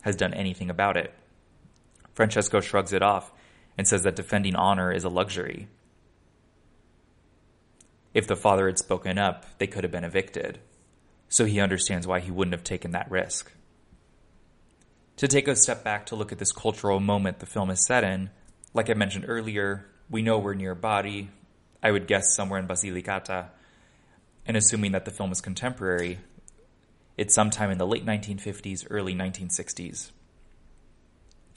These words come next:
To speak a little bit to nineteen forty-seven,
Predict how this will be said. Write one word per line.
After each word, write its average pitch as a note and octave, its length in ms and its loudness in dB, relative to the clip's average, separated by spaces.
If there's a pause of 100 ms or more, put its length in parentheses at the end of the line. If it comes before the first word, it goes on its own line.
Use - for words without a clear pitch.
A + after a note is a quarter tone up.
(300)
To C3 100 -4
speak C#3+ 200 0
a D#3+ 60 2
little B2+ 200 2
bit G#2+ 320 0
to F#2+ 280 -4
nineteen G#2 340 0
forty-seven, F#2+ 920 -2